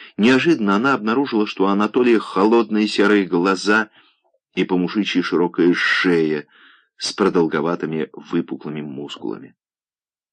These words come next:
Он хмурил брови, зубы стиснул, потом взял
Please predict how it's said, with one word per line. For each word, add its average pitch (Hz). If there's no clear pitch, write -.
Он 90
хмурил 92
брови, 87
зубы 90
стиснул, -
потом 104
взял 101